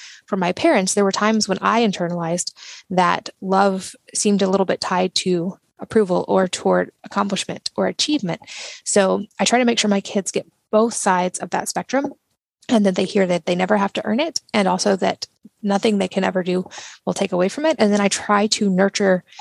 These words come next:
the core values that we have as a family and that they've talked about being important to them, and to give them specifics to build from, and that if I compliment something, that it's based on a specific that they have control over.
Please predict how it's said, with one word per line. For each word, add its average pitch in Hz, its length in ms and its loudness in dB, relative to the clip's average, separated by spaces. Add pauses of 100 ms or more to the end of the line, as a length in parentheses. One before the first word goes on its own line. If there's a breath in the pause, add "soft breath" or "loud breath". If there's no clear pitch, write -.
(300 loud breath)
the 208 80 0
core 214 220 2
values 185 580 2
that - 140 0
we 214 80 2
have 180 320 0
as - 120 -6
a 208 40 -4
family 302 480 0
and 190 140 2
that - 220 -4 (300)
they've 196 160 0
talked 202 200 -2
about 202 180 0
being 185 160 0
important 185 380 -2
to 196 80 -4
them, 208 300 0 (360)
and 202 120 2
to 208 120 -4 (200)
give 214 120 0
them 208 160 2
specifics - 760 -2
to 185 320 -2
build 208 260 2
from, 220 300 0
and 190 380 0 (100)
that 190 140 0
if 185 100 0
I 185 320 2
compliment 196 480 0
something, 185 280 -4
that 185 120 0
it's 180 140 -4
based 185 280 -2
on 180 120 -4
a 170 60 -6
specific - 580 -8 (300 loud breath)
that - 180 -8
they 196 140 2
have 180 200 -2
control - 400 -8
over. 202 240 -12